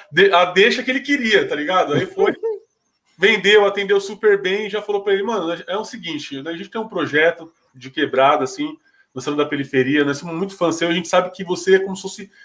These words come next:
Speaker 1: Aí explicou mais ou menos que o cachorro de feira, né? E ele se identificou. Aí ele falou assim, "Ó, faz o seguinte, é, toma meu contato aqui, depois a gente troca ideia."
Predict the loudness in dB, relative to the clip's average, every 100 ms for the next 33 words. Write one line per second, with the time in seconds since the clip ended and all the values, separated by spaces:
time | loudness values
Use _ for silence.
0 | -16 0 0 4 2 6 6 8 6 4
1 | 0 -6 0 2 4 2 0 0 4 6
2 | 4 0 2 0 0 -2 -2 -2 -6 2
3 | 2 2 _ _ 2 4 6 4 4 4
4 | 6 4 0 -4 -4 -4 -4 -10 _ _
5 | _ _ _ _ _ _ 0 4 6 6
6 | 4 4 4 4 0 0 -2 -6 -2 -2
7 | 0 -4 -4 0 0 0